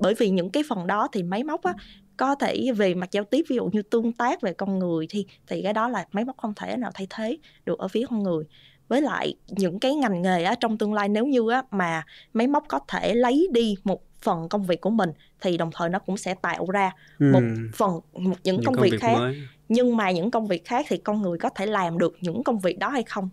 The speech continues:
Speaker 1: thì quan trọng là mình phải học, mình phải nắm xu thế và tự rèn luyện bản thân mình lên.
Speaker 2: Ừ.
Speaker 1: Ừ.
Speaker 2: Ok, cũng là một cân nhắc thú vị. Nên quý vị khán giả có thể chăm chỉ đọc thêm những tin tức về sự phát triển của công nghệ,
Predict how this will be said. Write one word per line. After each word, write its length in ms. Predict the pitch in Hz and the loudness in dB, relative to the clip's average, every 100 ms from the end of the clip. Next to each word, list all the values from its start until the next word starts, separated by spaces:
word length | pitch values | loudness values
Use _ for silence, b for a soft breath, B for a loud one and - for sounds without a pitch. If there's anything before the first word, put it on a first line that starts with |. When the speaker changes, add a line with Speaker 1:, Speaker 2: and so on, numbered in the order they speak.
| - | -8
Speaker 1:
thì 340 | 190 170 160 - | -6 -4 -6 -6
quan 180 | 190 196 | -4 -4
trọng 200 | 160 165 | -4 -6
là 100 | 175 | -4
mình 120 | 175 - | -6 -6
phải 100 | - | -8
học, 240 | 170 - _ _ - | -8 -10 _ _ -4
mình 120 | 175 165 | -2 0
phải 120 | 180 | 0
nắm 240 | 226 226 | 2 0
xu 160 | - 220 | -2 -4
thế 340 | - 190 233 - _ _ - | -2 0 -2 -4 _ _ -8
và 160 | 175 160 | -6 -4
tự 280 | 170 156 - - | -2 0 -2 -2
rèn 180 | 180 156 | -2 0
luyện 280 | 165 156 165 | 0 0 -2
bản 120 | 165 | -8
thân 180 | 185 202 | -6 -4
mình 120 | 170 | -4
lên. 140 | 165 165 - _ - _ - 135 | -6 -10 -14 _ -20 _ -12 -6
Speaker 2:
Ừ. 60 | 139 175 214 - | -4 -4 -6 -12
Speaker 1:
Ừ. 60 | 147 | -10
Speaker 2:
Ok, 320 | 135 - 135 131 - | -10 -8 -8 -10 -10
cũng 140 | 131 | -6
là 60 | 127 | -6
một 60 | |
cân 200 | 113 123 | -6 -4
nhắc 120 | 131 139 | -4 -4
thú 160 | 147 139 | -6 -6
vị. 200 | 104 104 123 | -6 -6 -8
Nên 380 | 117 113 117 | -4 -2 0
quý 140 | 123 135 | 2 2
vị 100 | 101 | 0
khán 120 | 131 | 0
giả 140 | 120 107 | 0 2
có 100 | 127 | 0
thể 140 | 104 | -2
chăm 260 | - 117 117 | -4 -4 -4
chỉ 280 | 107 110 123 | -4 -4 -2
đọc 180 | 104 - 117 | -4 -6 -4
thêm 260 | 120 117 | -2 -2
những 120 | 113 | -2
tin 160 | 120 113 | -4 -2
tức 280 | 151 156 - | 0 0 -4
về 120 | 101 | -8
sự 140 | - 117 | -8 -12
phát 120 | 123 | -10
triển 180 | - 113 | -8 -6
của 80 | 127 | -4
công 160 | 117 107 | -2 -2
nghệ, 160 | 98 | -4